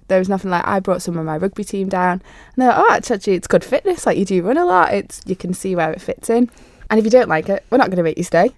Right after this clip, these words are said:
Like, we know, I know it's not for everybody, but what have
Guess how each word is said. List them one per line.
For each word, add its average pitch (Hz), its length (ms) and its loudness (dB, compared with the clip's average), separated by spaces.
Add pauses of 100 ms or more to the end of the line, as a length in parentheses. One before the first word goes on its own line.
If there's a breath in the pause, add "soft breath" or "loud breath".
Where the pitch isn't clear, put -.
(200)
Like, 196 240 2
we 233 120 4
know, 226 300 8
I 190 160 4
know 185 180 2
it's - 160 -8
not - 160 -8
for 190 120 -6
everybody, 190 480 -2
but 185 320 -2 (120)
what 180 240 -4
have 180 160 -10